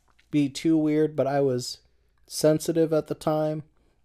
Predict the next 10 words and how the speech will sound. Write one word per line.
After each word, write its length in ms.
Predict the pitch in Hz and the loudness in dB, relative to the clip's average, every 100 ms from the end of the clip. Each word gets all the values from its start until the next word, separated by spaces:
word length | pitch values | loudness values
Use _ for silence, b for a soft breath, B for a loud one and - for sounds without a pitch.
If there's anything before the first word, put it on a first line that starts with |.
| _ _ - _ | _ _ -20 _
And, 460 | 127 131 123 123 117 | -6 -4 -4 -4 -6
uh, 260 | 113 120 127 | -8 -10 -12
I 60 | |
was 80 | 127 | -12
just 180 | 127 123 | -10 -10
like, 220 | 135 127 | -12 -12
"What 100 | 175 | -8
do 60 | 294 | -6
you 120 | 294 | -4
mean? 480 | 254 208 131 113 | -4 -4 -4 -6